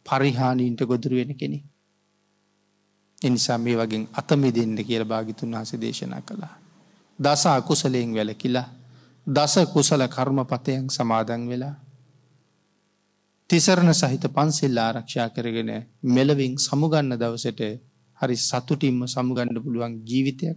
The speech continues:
පෝෂණය කරන්න භාග්‍යතුන් වහන්සේ දේශනා කොට වදාළ මෙවන් කරුණු අපේ ජීවිතවලට එකතු කරගෙන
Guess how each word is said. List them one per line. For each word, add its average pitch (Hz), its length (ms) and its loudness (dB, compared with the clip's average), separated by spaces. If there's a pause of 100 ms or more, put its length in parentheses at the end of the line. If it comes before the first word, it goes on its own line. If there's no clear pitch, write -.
පෝෂණය 143 540 0
කරන්න 107 400 -6 (600)
භාග්‍යතුන් 123 500 2
වහන්සේ 113 400 -4
දේශනා 120 480 -2
කොට 117 180 -8
වදාළ 117 420 -2
මෙවන් 110 340 -6
කරුණු 139 460 2 (720)
අපේ 151 240 4
ජීවිතවලට 123 640 0
එකතු 135 380 0
කරගෙන 110 400 -2